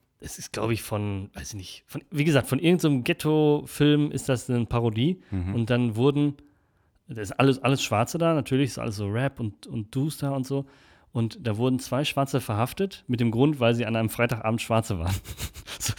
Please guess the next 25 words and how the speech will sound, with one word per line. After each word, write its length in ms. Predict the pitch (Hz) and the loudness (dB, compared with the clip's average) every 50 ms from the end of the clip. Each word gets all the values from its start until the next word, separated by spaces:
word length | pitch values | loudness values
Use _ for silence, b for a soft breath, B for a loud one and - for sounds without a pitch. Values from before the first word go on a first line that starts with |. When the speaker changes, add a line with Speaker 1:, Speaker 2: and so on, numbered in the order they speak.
| B B B B B B B | B B B B B B B
Speaker 1:
so, 80 | - 131 | -2 -2
das 260 | 127 127 131 151 151 - - - | -2 -2 -4 -4 -4 -4 -2 2
kommt 160 | - 196 220 | 4 6 6
Speaker 2:
Ja. 60 | 220 | 6
Speaker 1:
dem 40 | 208 190 | 6 8
gleich, 360 | 214 233 240 160 117 - - | 6 6 6 4 4 2 2
ja? 160 | 110 117 143 156 | 2 2 2 2
Total 500 | - - - - - - 165 170 220 208 | -4 -8 -8 -6 -4 -4 -2 -2 -2 -2
bescheuert. 300 | 180 - - 185 185 180 | -2 0 0 2 4 6
Speaker 2:
Aber 100 | 117 120 | 6 6
das 140 | 123 120 123 | 4 4 4
war 80 | 131 123 | 2 2
ein 40 | |
Film, 260 | 120 - 135 120 98 90 | 4 4 4 4 4 2
ne? 200 | 82 120 139 127 101 92 | 2 0 0 0 -2 2
Speaker 1:
Das 120 | - 139 - | 2 4 6
war 80 | 160 | 6
halt 120 | 151 175 180 | 6 6 4
eine 80 | 175 | 4
Parodie, 460 | 139 180 175 175 170 165 165 131 107 92 | 4 4 6 6 6 6 6 6 6 6
Speaker 2:
Ja, 160 | 104 104 104 | 6 6 8
Speaker 1:
ja, 80 | 104 107 123 - 113 - | 8 10 10 10 8 8
Speaker 2:
ja. 160 | 98 92 95 | 4 0 0
Speaker 1:
ne? 300 | - 123 127 143 156 - - - - - | 4 6 6 6 6 2 -2 -8 -8 0
So. 200 | 120 113 101 | 2 2 2